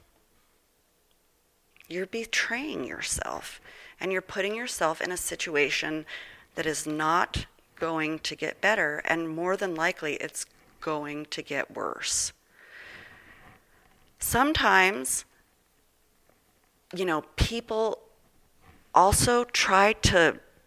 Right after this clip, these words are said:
shrink the red flags, basically. So you see the red flags waving in front of you, and you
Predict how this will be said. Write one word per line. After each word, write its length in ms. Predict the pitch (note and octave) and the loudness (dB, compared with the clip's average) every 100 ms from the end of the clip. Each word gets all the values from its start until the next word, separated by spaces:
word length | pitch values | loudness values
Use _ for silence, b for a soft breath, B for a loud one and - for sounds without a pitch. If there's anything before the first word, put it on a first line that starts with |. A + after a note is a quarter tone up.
| _ - _ - - - | _ -20 _ -20 -16 2
shrink 640 | - - - G#3 E3+ - | 10 12 12 10 6 2
the 120 | - C3 | 0 4
red 280 | B2+ - | 4 4
flags, 600 | - - D2+ C2+ - - - | -2 4 6 4 2 -6 -2
basically. 540 | A#2 A#2 - - - | 0 0 -2 -4 -4
So 200 | - D#3 | -2 0
you 160 | D3+ D3+ | 0 -2
see 320 | - G#3+ A#3 | -2 -2 2
the 140 | B3+ | 2
red 220 | B3+ B3+ - | 4 4 2
flags 500 | A3+ G#3+ G#3 G3 - | 4 6 6 2 0
waving 380 | F#3+ F#3 F3+ | 2 2 0
in 140 | F3+ F3 | -2 -4
front 300 | - G3 G3 | 0 2 2
of 120 | - | 0
you, 360 | B2+ C3 D#3 - B B B B B B - - | 0 0 0 -6 B B B B B B -6 0
and 520 | F3+ F3+ F3 F3+ - B B B B B B _ _ _ _ _ _ _ _ _ _ - | 4 6 4 0 -6 B B B B B B _ _ _ _ _ _ _ _ _ _ -6
you 220 | F#3+ | -2